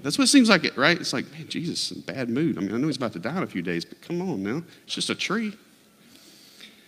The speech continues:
There's a lot more going on here, though, because the fig tree historically would have represented Israel. So Jesus is making a point here.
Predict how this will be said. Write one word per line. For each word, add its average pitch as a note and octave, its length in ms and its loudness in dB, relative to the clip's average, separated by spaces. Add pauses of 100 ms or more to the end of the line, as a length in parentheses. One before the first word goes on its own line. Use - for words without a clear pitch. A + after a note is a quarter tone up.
(2250)
There's F#3 100 -4
a F3 40 6
lot F3 120 8
more D3+ 100 8
going B2+ 220 6
on A#2 100 6
here, G#2+ 140 0
though, D2+ 180 -4 (880)
because A#2+ 360 0
the C3 100 -2
fig G3 220 2
tree B2+ 360 2 (1400)
historically C#3 640 2
would G#2+ 260 -2
have G#2+ 160 -6
represented G#2 540 0
Israel. E2 360 -6 (520)
So - 160 -10
Jesus G#3+ 240 2
is F#3 60 2
making C#3+ 200 2
a G#2 60 0
point F#2+ 260 -6
here. C2 200 -8